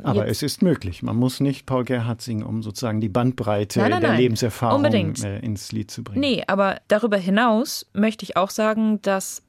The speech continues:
Speaker 2: auch die simplen Melodien und auch die simplen Gedanken ja durchaus eine Existenzberechtigung haben. Naja, die simplen Gedanken, die,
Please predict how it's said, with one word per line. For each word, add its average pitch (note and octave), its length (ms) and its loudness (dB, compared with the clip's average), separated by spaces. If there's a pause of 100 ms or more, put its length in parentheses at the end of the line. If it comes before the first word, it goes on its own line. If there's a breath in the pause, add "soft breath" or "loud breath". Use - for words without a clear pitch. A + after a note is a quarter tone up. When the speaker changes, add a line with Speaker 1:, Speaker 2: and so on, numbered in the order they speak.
(200)
Speaker 2:
auch G3+ 300 2 (120)
die G3+ 120 0
simplen A3+ 440 2
Melodien G#3 500 2
und G#3 120 -4
auch F3+ 100 -6
die G3+ 120 -4
simplen G3+ 400 0
Gedanken F#3 560 -2 (340 loud breath)
ja F#3 140 0
durchaus F#3 420 -2
eine F#3+ 120 -2
Existenzberechtigung D#3 1200 -4 (120)
haben. D3+ 320 -8 (800 soft breath)
Naja, C3 160 -12
die F3+ 100 -4
simplen F3+ 380 0
Gedanken, F3+ 560 -2
die, F3+ 140 -8